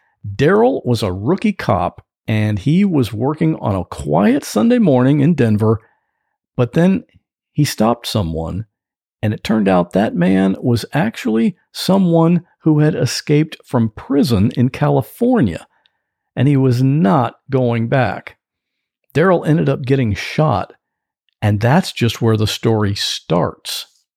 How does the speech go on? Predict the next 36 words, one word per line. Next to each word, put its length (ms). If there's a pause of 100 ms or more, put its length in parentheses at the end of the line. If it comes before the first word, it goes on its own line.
(520)
You 100
can 100
hear 120
Daryl 340
tell 260
that 180
whole 240
story 440
on 160
my 200
other 240
podcast 600
called 380
What 360
Was 180
That 300
Like? 420 (460)
You 80
can 80
listen 220
to 120
it 60
on 100
any 220
podcast 600
app, 260 (200)
and 160
that 160
includes 480
Spotify 760 (180)
or 420
Pandora, 640 (420)
or 140
at 80
the 80
website 560